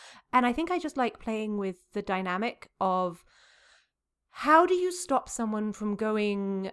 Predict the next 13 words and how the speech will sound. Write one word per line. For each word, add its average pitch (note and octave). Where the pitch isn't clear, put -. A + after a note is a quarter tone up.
um, F#3
off A3
the A3+
rails F3+
when G#3
they're F#3+
so A3+
powerful G#3
that F#3
nobody F#3+
could -
stop -
them? F3+